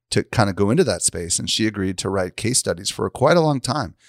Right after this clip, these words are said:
success stories, if you will, on people that were doing great things inside of the social media world. And it helped her get a little bit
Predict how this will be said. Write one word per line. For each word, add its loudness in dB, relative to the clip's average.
success 4
stories, 2
if -8
you -6
will, -6
on -8
people -2
that 0
were -2
doing -6
great -2
things -2
inside -2
of -6
the -8
social -2
media 0
world. -12
And 2
it -10
helped 0
her 2
get 2
a 0
little -2
bit -2